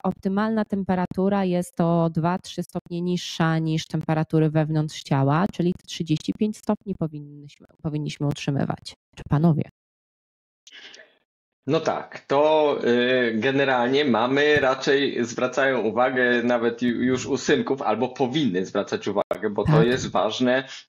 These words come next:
Speaker 2: E, my tutaj, y, pewnie, mm, na-,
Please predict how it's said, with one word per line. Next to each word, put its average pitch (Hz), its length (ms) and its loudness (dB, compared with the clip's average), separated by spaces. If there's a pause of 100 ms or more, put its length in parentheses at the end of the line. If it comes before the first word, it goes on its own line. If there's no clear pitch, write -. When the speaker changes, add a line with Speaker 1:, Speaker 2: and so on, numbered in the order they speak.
Speaker 2:
E, 107 720 -2
my 110 140 -2
tutaj, 113 340 0 (160)
y, 107 520 0
pewnie, 117 380 0
mm, 110 640 -4
na-, 107 120 -4